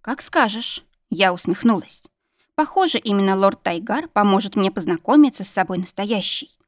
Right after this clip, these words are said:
той, которая скрывается за послушницей, не знающей жизни. Что ж, я горю желанием познакомиться с этой незнакомкой.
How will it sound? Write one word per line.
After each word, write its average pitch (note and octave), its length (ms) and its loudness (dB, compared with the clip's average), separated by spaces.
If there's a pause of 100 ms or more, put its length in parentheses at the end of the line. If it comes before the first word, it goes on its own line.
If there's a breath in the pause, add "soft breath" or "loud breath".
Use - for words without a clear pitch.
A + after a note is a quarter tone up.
(420)
той, E4 220 0
которая G3 400 -2
скрывается F#3+ 560 -2
за F#3+ 120 -10
послушницей, - 760 -6 (200)
не G#3 120 2
знающей F#3 480 0
жизни. G3 460 -6 (440)
Что - 240 -2
ж, - 200 -14 (320)
я F4 160 6
горю G3+ 260 0
желанием G#3 500 4
познакомиться G3 720 0
с - 80 -10
этой F#3+ 180 -4
незнакомкой. F#3+ 720 -2